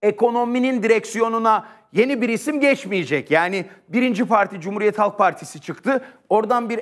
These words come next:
ekonomi kurmayını getirin. Hadi bakalım ekonominin direksiyonuna oradan birini oturtalım denmeyecek. Hani bu yerel seçimlerde belediyeleri sonuç itibariyle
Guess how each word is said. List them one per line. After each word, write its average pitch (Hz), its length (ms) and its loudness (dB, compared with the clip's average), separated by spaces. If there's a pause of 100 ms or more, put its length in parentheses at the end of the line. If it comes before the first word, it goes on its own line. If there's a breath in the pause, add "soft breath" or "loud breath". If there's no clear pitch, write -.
ekonomi 233 460 -2
kurmayını 226 500 -2
getirin. 220 540 0 (320 soft breath)
Hadi 226 320 0
bakalım 208 400 0
ekonominin 214 600 -2
direksiyonuna 208 880 2
oradan 233 480 4
birini 214 220 0
oturtalım 208 680 2 (340 loud breath)
denmeyecek. 214 800 0
Hani 143 180 -2
bu 254 60 0
yerel 370 300 6
seçimlerde 180 800 -2 (480 soft breath)
belediyeleri 262 1120 4 (100)
sonuç 175 420 -4
itibariyle 151 1000 2